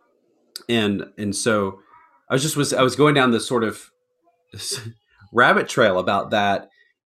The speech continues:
Speaker 2: in light of where we are this week. Um, and I know this is a little bit of a, a, a pivot, and I'll get, I'll come back to the self-compassion piece, but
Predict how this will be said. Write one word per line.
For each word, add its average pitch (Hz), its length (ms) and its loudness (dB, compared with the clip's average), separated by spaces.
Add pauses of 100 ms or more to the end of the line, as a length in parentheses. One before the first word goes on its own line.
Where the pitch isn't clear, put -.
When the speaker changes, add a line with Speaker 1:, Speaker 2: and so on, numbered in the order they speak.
Speaker 2:
in 131 180 4
light 147 240 6
of 143 100 2
where 139 140 4
we 123 140 4
are 104 160 4
this 87 260 -6
week. - 320 -14 (300)
Um, 87 580 -6 (960)
and 101 200 -6
I 98 60 -6
know 104 160 0
this 101 220 -4
is - 60 -12
a 90 40 -8
little 90 180 -2
bit 78 140 -4
of 76 140 -8
a, 80 80 -8 (220)
a, - 40 -12 (600)
a - 40 -20
pivot, 80 320 -6
and 80 80 -12
I'll 85 80 -6
get, 82 280 -6
I'll 85 100 -2
come 92 180 -10
back 82 180 -2
to 82 100 -10
the 71 60 -10
self-compassion 78 600 -6
piece, 76 140 -14
but 76 160 -8